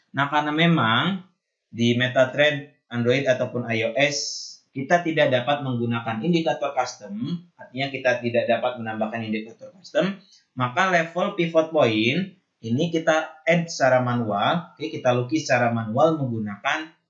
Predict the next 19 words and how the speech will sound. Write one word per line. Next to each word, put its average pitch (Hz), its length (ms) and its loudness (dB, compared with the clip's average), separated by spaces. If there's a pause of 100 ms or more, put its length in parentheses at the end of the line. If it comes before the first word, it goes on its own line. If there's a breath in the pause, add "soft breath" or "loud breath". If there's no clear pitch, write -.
horizontal 127 1120 2
line, 120 480 2 (240)
oke. - 400 -4 (320)
Pertama, 165 480 2
silakan 175 560 4
buka 180 640 4
aplikasi 151 480 0
masing-masing, 143 720 2
baik 120 260 0
itu 123 140 -4
M 123 160 0
T 123 160 -2
four 147 160 6
ataupun 120 560 -2
M 120 80 -6
T 127 160 -12
five 143 400 2
di 120 160 -4
perangkat 120 560 0